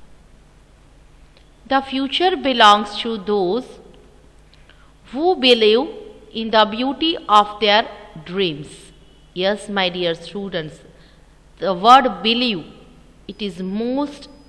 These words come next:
important. You must have faith on your thoughts. If you think that I want to become this and have faith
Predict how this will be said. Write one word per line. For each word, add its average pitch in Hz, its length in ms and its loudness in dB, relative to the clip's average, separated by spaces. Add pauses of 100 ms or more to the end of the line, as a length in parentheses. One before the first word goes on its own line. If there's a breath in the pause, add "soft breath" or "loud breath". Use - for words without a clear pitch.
(120)
important. 180 800 0 (1300 soft breath)
You 202 100 -4 (140)
must 311 380 2 (240)
have 196 280 2 (220)
faith 262 480 0 (300)
on 196 180 -4
your 185 100 2 (300)
thoughts. 233 420 2 (1000 soft breath)
If - 160 -12
you 202 80 -6 (180)
think 294 320 -4 (440)
that 160 280 -4
I - 20 -2 (120)
want 208 320 -4
to 214 80 -6 (100)
become 208 340 -2 (120)
this 311 260 -4 (720 loud breath)
and 170 320 -4
have 190 380 -2
faith 254 280 0